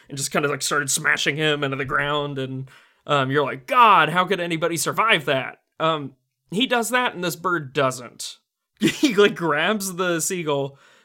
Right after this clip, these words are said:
by the, I'm assuming the feet, and starts flailing <laughs> it around, and he beats the living shit out of this thing. The bird was probably dead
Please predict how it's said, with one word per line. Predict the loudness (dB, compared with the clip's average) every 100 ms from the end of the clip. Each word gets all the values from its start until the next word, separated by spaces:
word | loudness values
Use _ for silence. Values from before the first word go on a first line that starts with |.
| _
by | -2 0
the, | 2 0 2
I'm | -2
assuming | -2 -2 0 0 -2
the | -4
feet, | -4 -4 -6 -4
and | -4 -2
starts | -2 -2 -4
flailing | -10 -4 0 2 2 0
<laughs> |
it | 4
around, | 4 4 0 -2 -4 -12 -20 -20 _ _
and | 2 2 2 -2
he | -4 -2
beats | -4 -8 -6 -2
the | 0
living | 2 0 0 -6
shit | -6 0 0 0
out | -2
of | -6
this | -8 -6
thing. | -6 -8 -12 _ _
The | -2 -2
bird | 0 2 2
was | 2 0
probably | 0 0 0 -2
dead | -2 -2 -6 -16